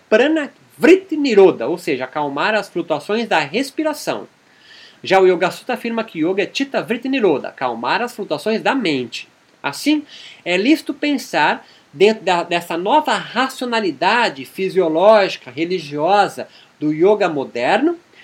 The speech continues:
que o bulbo tem a participação direta neste processo, como afirmam os yogis acima, pois ele, o bulbo, também é o centro respiratório da fisiologia biomédica.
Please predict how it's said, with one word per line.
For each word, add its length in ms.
que 140
o 80
bulbo 540
tem 220
a 80
participação 960
direta 640
neste 400
processo, 800
como 200
afirmam 500
os 120
yogis 340
acima, 440
pois 320
ele, 160
o 60
bulbo, 560
também 420
é 60
o 100
centro 480
respiratório 800
da 100
fisiologia 680
biomédica. 800